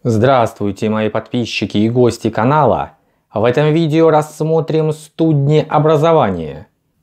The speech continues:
Поддержите автора канала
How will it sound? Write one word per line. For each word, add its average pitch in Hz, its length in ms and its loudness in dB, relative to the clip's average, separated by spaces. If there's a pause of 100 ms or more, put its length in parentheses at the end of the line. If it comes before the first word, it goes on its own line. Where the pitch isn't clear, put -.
(140)
Поддержите 160 1120 -4
автора 135 640 -4
канала 120 760 -4